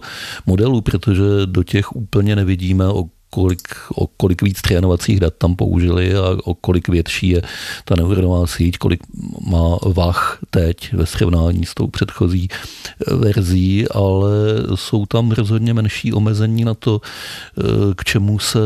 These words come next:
dostane ten uživatel zvenčí, čili toho, toho, eh,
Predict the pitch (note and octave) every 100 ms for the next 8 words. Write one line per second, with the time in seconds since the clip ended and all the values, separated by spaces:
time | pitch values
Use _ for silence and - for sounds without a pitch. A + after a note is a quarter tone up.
0 | G#2+ G2 - - G2+ G2+ G#2+ A2+ G2 G#2
1 | G2 - A2 A2 A2+ G2 G2 F#2 F#2+ D#2+
2 | D#2 F#2 F2 - _ - G2 F#2 F#2+ F#2+
3 | - F#2+ G2 G#2+ G#2 - -